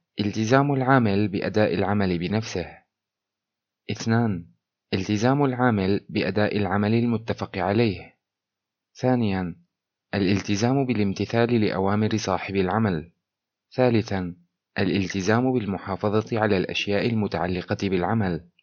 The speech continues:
رابعًا، الالتزام بعدم منافسة صاحب العمل والحفاظ على أسراره. خامسًا، التزامات يفرضها مبدأ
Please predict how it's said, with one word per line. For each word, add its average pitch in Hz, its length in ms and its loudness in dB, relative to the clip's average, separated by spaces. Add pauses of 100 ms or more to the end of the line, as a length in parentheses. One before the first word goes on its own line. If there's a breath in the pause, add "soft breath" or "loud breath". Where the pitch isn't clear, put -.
(640)
رابعًا، 98 580 0 (520)
الالتزام 104 760 2
بعدم 107 380 0
منافسة 101 680 -2
صاحب 98 380 -4
العمل 110 460 0
والحفاظ 110 580 0
على 104 240 2
أسراره. 104 580 0 (840)
خامسًا، 98 680 0 (480)
التزامات 101 640 0
يفرضها 107 720 0
مبدأ 95 420 0